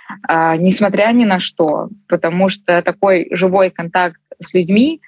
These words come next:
на абсолютно нейтральной почве в виде книг — это очень ценно, и то, чего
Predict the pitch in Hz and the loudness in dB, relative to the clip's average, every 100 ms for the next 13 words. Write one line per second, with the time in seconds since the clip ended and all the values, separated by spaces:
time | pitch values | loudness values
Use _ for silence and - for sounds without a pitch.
0 | _ _ - 180 175 - 175 - 202 208 | _ _ -2 0 2 0 -4 -4 -2 -2
1 | 196 160 170 175 185 175 160 160 - 196 | -4 -4 -4 -2 0 -2 -4 -8 -4 0
2 | 180 170 - 156 156 - - 165 185 160 | 0 0 -2 0 0 -4 -6 0 0 0
3 | - 208 294 302 - - 180 180 170 165 | 0 2 2 -2 -6 0 0 2 0 0
4 | 175 - _ _ _ _ - 190 190 165 | -2 -8 _ _ _ _ -2 0 -2 -6
5 | 160 185 220 233 214 190 - 170 156 202 | -4 0 4 4 4 0 2 0 2 0
6 | 208 196 180 196 | 0 0 0 0